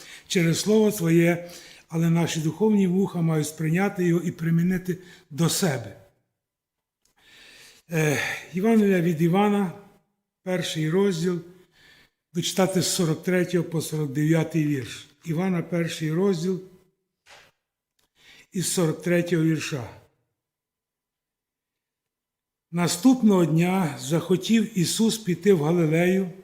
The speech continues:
і знайшов він Пилипа та й каже йому: «Іди за мною». <clears throat>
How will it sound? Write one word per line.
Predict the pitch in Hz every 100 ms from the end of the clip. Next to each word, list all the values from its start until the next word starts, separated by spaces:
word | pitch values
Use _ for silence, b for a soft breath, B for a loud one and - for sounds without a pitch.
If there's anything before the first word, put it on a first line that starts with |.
| - _ B B B B
і | 190
знайшов | 170 190 185 - 247
він | 226 220
Пилипа | 214 190 196 196
та | 190 185
й |
каже | 180 202 180 139 143
йому: | 139 160
«Іди | 165 214 202
за | 226
мною». | 226 202 131 113 - _ _ _ B B B B -
<clears throat> | 254 165 -